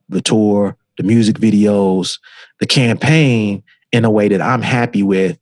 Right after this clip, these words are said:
And can I make money, you know? And what does it look like when I'm not in the system? And that record proved that I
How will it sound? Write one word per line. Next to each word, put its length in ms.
And 160
can 180
I 100
make 280
money, 480
you 120
know? 360
And 360
what 220
does 160
it 80
look 220
like 280
when 140
I'm 100
not 200
in 80
the 80
system? 600
And 120
that 180
record 400
proved 300
that 80
I 120